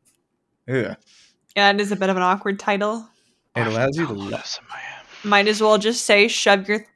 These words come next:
Speaker 2: tongue down their throat" model
Speaker 1: Yeah.
Speaker 2: mod.
Speaker 1: Instead
Speaker 3: Sure,
Speaker 1: of
Speaker 3: there's a
Speaker 1: contorting
Speaker 3: mod for that.
Speaker 1: characters into an awkward makeout pretzel, this puts them in a ragdoll state, relying on physics to bring people together. Yay? <laughs> Question mark.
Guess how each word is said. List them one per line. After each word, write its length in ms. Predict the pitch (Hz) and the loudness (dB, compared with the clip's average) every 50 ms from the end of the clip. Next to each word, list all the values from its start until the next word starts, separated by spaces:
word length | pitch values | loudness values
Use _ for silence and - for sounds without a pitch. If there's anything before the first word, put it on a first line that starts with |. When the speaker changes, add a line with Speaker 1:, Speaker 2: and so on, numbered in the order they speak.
| _ - | _ -10
Speaker 2:
tongue 260 | - - 208 185 196 202 | -2 0 0 0 2 0
down 160 | 190 185 185 | 0 0 0
their 160 | 190 190 220 | -2 -2 -4
throat" 460 | 226 - 226 202 196 202 214 202 - - - - | -4 -2 0 0 0 0 0 -2 -6 -10 -16 -8
model 360 | - 202 202 214 214 214 214 226 | -2 0 2 2 2 0 0 0
Speaker 1:
Yeah. 200 | 226 220 220 220 | 0 0 0 2
Speaker 2:
mod. 300 | 214 214 220 220 220 - - - 906 831 - - 762 - - - - _ _ _ _ _ _ - - - - - - - - _ - - - - - - | 4 4 4 4 2 0 -2 -6 -12 -18 -20 -20 -20 -20 -20 -20 -20 _ _ _ _ _ _ -20 -20 -20 -20 -20 -20 -20 -20 _ -20 -20 -20 -10 -6 -4
Speaker 1:
Instead 260 | 143 139 - - 147 | -2 -2 0 2 2
Speaker 3:
Sure, 60 | - | 2
Speaker 1:
of 60 | - - | 2 2
Speaker 3:
there's 80 | 117 | -2
a 40 | - | -4
Speaker 1:
contorting 360 | 139 123 - 139 151 160 151 | -4 -2 2 2 2 2 2
Speaker 3:
mod 40 | 139 | 0
for 40 | - | 0
that. 0 | |
Speaker 1:
characters 340 | 143 139 139 - 131 123 127 | -2 -2 0 -2 -2 -2 -2
into 200 | 123 113 113 107 | -4 -4 -4 -6
an 80 | 104 - | -6 -4
awkward 340 | - 113 123 123 123 110 107 | -4 -6 -4 -4 -6 -8 -6
makeout 380 | 101 104 120 120 110 98 - | -6 -6 -4 -2 -2 -4 -4
pretzel, 300 | - 113 101 104 - 107 | -4 -4 -6 -4 -6 -6
this 180 | 104 117 120 - | -6 -6 -8 -8
puts 220 | - - 127 131 | -6 -6 -6 -6
them 120 | - 120 113 | -4 -4 -4
in 80 | 110 | -4
a 80 | 107 101 | -4 -4
ragdoll 480 | 98 104 101 113 120 131 117 98 95 101 | -2 0 0 0 -2 -2 -4 -4 -4 -4
state, 320 | - - 98 90 95 - - | -6 -6 -8 -8 -10 -10 -10
relying 380 | 101 107 101 107 113 110 104 101 | -6 -4 -2 -2 -2 -2 -2 -4
on 100 | - 113 | -6 -10
physics 420 | - - - 135 120 113 101 104 - | -6 -4 -2 -2 -2 -2 -4 -6 -6
to 100 | - 107 | -8 -6
bring 220 | 98 110 113 113 | -4 -4 -6 -4
people 280 | 113 - 120 110 - 110 | -4 -6 -6 -6 -4 -4
together. 520 | 101 110 104 104 98 92 92 92 - - - _ | -6 -4 -4 -4 -4 -4 -6 -10 -12 -14 -16 _
Yay? 500 | - 104 104 117 123 139 160 180 208 233 | -6 -2 0 2 2 2 0 0 0 -2
<laughs> 0 | |
Question 460 | 220 - - - 190 190 - - 208 | -4 -4 -2 -2 -2 -2 -2 -2 -2
mark. 340 | 202 202 196 240 233 - - | 0 0 -2 -2 -4 -8 -12